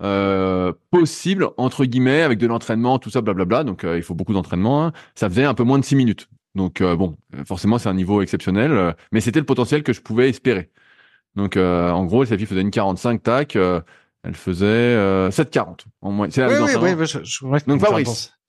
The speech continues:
Speaker 1: on
Speaker 2: Oui,
Speaker 1: dit
Speaker 2: c'est le niveau potentiel, oui, oui.
Speaker 1: on, on, on, on mise sur toi. On mise sur
Speaker 2: Ouais,
Speaker 1: ton
Speaker 2: c'est ça.
Speaker 1: potentiel.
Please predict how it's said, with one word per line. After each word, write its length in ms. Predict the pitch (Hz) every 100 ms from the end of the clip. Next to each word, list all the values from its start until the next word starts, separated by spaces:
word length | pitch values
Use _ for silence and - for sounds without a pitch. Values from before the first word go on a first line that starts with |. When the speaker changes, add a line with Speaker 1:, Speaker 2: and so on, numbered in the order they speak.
| _
Speaker 1:
on 60 | 147
Speaker 2:
Oui, 80 | 185
Speaker 1:
dit 60 |
Speaker 2:
c'est 100 | 190
le 60 | 180
niveau 260 | 185 175
potentiel, 640 | 190 185 180 196 - 202 170
oui, 220 | 123 123
oui. 140 | 139 160
Speaker 1:
on, 80 | 156
on, 280 | 170 170
on, 140 | 180 170
on 60 | 165
mise 180 | 202 -
sur 160 | 135
toi. 240 | - - _ -
On 60 |
mise 100 | 147
sur 100 | 160
Speaker 2:
Ouais, 120 | 170 165
Speaker 1:
ton 80 |
Speaker 2:
c'est 80 | 120
ça. 60 | 113
Speaker 1:
potentiel. 260 | 143 90